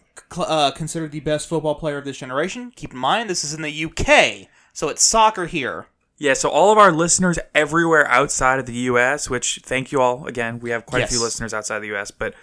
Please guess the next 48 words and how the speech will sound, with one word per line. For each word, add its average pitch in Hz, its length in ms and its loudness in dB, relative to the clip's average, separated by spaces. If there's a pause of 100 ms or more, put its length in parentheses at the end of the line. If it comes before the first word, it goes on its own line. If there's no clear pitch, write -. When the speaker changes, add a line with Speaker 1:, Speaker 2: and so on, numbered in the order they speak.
(340)
Speaker 2:
all 165 180 4
of 165 100 2
you 170 120 2
will 147 160 2
understand 131 520 -2
when 117 100 -4
we 120 80 -4
say 120 160 -4
football, 120 520 0
we 113 80 -8
mean 110 240 -12
soccer, 120 480 2
but 110 240 -6 (600)
the 110 100 -8
majority 120 440 2
of 110 80 -2
our 113 140 2
listeners 107 320 -6
are 101 140 -4
American, 101 480 -6
so - 200 -10
Speaker 1:
Yeah. 90 140 -10
Speaker 2:
we 113 100 -12
mean 190 100 -4
Speaker 1:
We're, 220 120 4
we're 185 60 0
Speaker 2:
soccer. 214 160 4
Speaker 1:
American, 107 560 -4
so. 98 320 -10
Speaker 2:
Yeah, 123 300 8
it's - 400 2 (600)
Speaker 1:
If - 20 -4
you 175 140 4
Speaker 2:
just - 120 2
Speaker 1:
cou-, 170 260 0
if 185 200 4
you 147 80 -2
couldn't 147 360 2
tell. 139 580 2 (360)
Speaker 2:
<laughs> - 360 6
Yeah, 131 380 6
it's - 340 2 (480)
just - 240 2
kind 135 160 2
of 123 100 0
part 117 220 6
of 110 100 -2
our 107 460 2